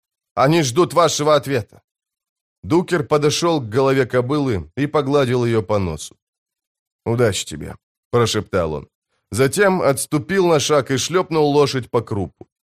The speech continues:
Кобыла отскочила, развернулась и затрусила на юг, как и предполагал Дукер. "Какой у меня выбор?" прошептал Пормкваль.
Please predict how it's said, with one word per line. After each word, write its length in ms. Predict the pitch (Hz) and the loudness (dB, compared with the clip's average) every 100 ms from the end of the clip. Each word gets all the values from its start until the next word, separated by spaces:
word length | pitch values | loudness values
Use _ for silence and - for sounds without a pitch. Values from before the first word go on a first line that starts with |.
| _ - | _ -2
Кобыла 440 | 110 131 131 123 | 0 2 4 4
отскочила, 680 | 113 - 120 - 151 143 95 - _ - | 2 0 -2 -2 -2 0 -2 -6 _ -2
развернулась 720 | 120 131 156 165 208 185 147 | 0 2 2 2 4 4 2
и 60 | 151 | 0
затрусила 640 | 151 143 143 - 147 139 | 0 0 -2 0 0 2
на 140 | 131 | 2
юг, 420 | 123 95 82 _ _ - | 0 -2 -4 _ _ -2
как 200 | 143 131 | 0 0
и 60 | |
предполагал 760 | 120 123 - 113 107 98 95 92 | -2 -2 -2 0 0 2 0 -2
Дукер. 340 | 82 - 67 - _ _ _ _ _ _ _ _ - | -6 -12 -18 -20 _ _ _ _ _ _ _ _ -14
"Какой 520 | 110 - - 165 139 | -12 -8 -2 0 2
у 60 | |
меня 260 | 139 139 143 | 2 2 2
выбор?" 540 | 120 175 117 - - - _ _ _ - | 0 0 0 -4 -8 -12 _ _ _ 0
прошептал 600 | 123 - 123 - 107 95 | 0 0 -4 0 2 2
Пормкваль. 600 | 117 87 85 - 76 | 0 0 -2 -8 -12